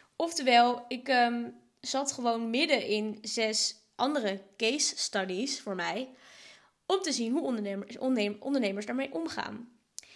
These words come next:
En op die manier heb ik er zoveel meer uitgehaald, omdat ik dus ben gaan zoeken van, "Oké, hey, hoe kan ik hier nog meer waarde uithalen?" Zonder dat ik dus,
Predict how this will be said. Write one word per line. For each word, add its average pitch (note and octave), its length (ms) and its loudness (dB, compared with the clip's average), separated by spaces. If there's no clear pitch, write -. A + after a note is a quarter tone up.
En B3+ 420 0
op A3 180 -4
die C#4 100 0
manier C#4 340 2
heb B3 140 0
ik B3+ 100 -8
er B3 160 -2
zoveel D4 560 6
meer C#4+ 580 2
uitgehaald, A3 1120 -2
omdat C#4+ 360 2
ik C#4+ 120 -2
dus A#3+ 160 -2
ben A3 140 -2
gaan G#3 180 -4
zoeken B3+ 280 -6
van, A3 140 -6
"Oké, G#3 380 -6
hey, G#3+ 380 -4
hoe E4+ 220 2
kan G3 240 -4
ik A#3+ 160 -8
hier C4+ 220 -2
nog G3 240 -2
meer A3 440 -4
waarde F4 400 4
uithalen?" G3+ 640 -4
Zonder F4 300 2
dat C#4+ 160 4
ik C#4 220 -6
dus, B3 480 -6